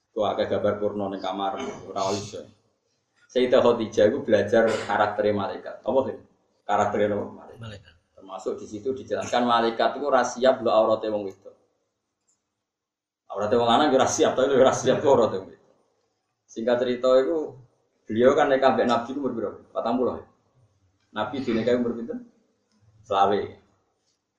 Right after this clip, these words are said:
Speaker 1: Selawe, nikahi iku Nabi selawe. Eh, Khadijah itu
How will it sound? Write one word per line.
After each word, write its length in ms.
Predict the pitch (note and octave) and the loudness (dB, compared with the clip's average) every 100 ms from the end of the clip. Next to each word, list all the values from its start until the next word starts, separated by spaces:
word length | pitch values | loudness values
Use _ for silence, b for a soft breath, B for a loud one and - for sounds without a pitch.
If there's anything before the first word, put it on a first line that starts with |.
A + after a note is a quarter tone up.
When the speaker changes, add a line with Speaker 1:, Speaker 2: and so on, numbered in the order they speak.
| _ _ | _ _
Speaker 1:
Selawe, 300 | - F#2+ A#2+ G#2 | -8 2 4 4
nikahi 320 | G2+ G2 G2 | 2 0 0
iku 80 | A#2 | -2
Nabi 240 | G#2 - G#2 | -6 -8 -14
selawe. 280 | D2+ - _ _ _ _ _ _ _ _ _ _ _ | -18 -20 _ _ _ _ _ _ _ _ _ _ _
Eh, 220 | - B2+ C#3 | 0 2 6
Khadijah 400 | E3 E3 D#3+ | 4 2 2
itu 100 | F#3 | 2